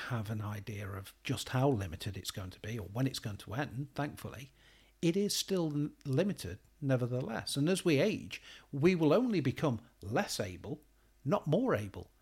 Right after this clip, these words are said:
and therefore less capable of doing the things we really want to do with our lives. Every day that passes, we are a day closer to the window of opportunity for doing amazing things and living an amazing life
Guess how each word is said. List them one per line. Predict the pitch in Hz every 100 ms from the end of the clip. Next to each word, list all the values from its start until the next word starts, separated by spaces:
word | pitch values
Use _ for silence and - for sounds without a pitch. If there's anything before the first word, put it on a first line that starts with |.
| _ _ -
and | 135
therefore | 180 185 175 151
less | 202 -
capable | - 175 214 139 110 117
of | 110
doing | 156 170 156
the |
things | 131 151 147 131
we | 123
really | 117 143 139 123
want | 139 247 220
to | 117
do | 107 98
with | 101
our | 104 95
lives. | 80 - 76 - - -
Every | 233 233 247 214
day | 202 185
that | 151 135
passes, | - 226 - - - - - - 117
we | 139 185
are | 190 180
a | 156
day | 156 127
closer | - 180 214 - 107 92 - - -
to |
the | 120 113
window | 180 208 202
of | 160 160
opportunity | - 131 160 175 151 110
for | 123
doing | 110 180 196 190
amazing | 127 113 104 107 110
things | 107 98 101
and | 107 123
living | 202 202 147
an | 113
amazing | 104 101 98 101 90
life | 95 127 -